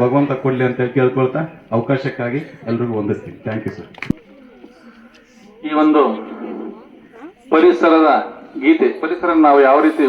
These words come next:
Speaker 2: ಉಳಿಸಬೇಕು, ಯಾವ ರೀತಿ ಇವತ್ತು ನಾಶ ಮಾಡ್ತಾ ಇದ್ದಾರೆ, ಅದನ್ನ ಯಾವ ರೀತಿ ನಾವು ತಪ್ಪಿಸ್ಬೇಕು ಅನ್ನೋದ್ರ ಬಗ್ಗೆ, ಹಾಗೂ ತಮ್ಮ ನೆಚ್ಚಿನ ಮುಖ್ಯ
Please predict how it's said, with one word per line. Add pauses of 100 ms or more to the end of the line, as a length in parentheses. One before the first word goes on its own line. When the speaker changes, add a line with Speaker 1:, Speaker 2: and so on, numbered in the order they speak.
Speaker 2:
ಉಳಿಸಬೇಕು, (200)
ಯಾವ
ರೀತಿ
ಇವತ್ತು (300)
ನಾಶ (160)
ಮಾಡ್ತಾ
ಇದ್ದಾರೆ,
ಅದನ್ನ (120)
ಯಾವ
ರೀತಿ
ನಾವು (100)
ತಪ್ಪಿಸ್ಬೇಕು
ಅನ್ನೋದ್ರ
ಬಗ್ಗೆ, (1200)
ಹಾಗೂ (1500)
ತಮ್ಮ (1600)
ನೆಚ್ಚಿನ (340)
ಮುಖ್ಯ